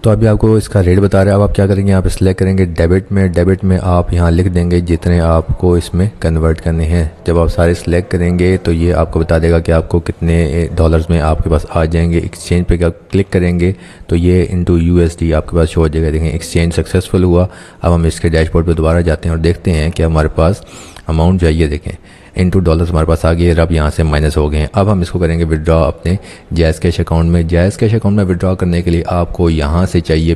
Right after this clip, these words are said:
पीके Exchanger का account जो कि मैंने already बनाया हुआ है। आप भी इसको simply sign up कर सकते हैं, कोई मुश्किल काम नहीं। अब विड्रॉ का तरीकाकार क्या है वो देखें।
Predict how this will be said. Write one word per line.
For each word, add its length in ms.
पीके 220
Exchanger 440
का 120
account 320
जो 80
कि 120
मैंने 200
already 280
बनाया 300
हुआ 260
है। 180
आप 200
भी 160
इसको 240
simply 300
sign 220
up 100
कर 80
सकते 260
हैं, 120
कोई 180
मुश्किल 340
काम 220
नहीं। 300
अब 80
विड्रॉ 240
का 100
तरीकाकार 420
क्या 160
है 260
वो 120
देखें। 260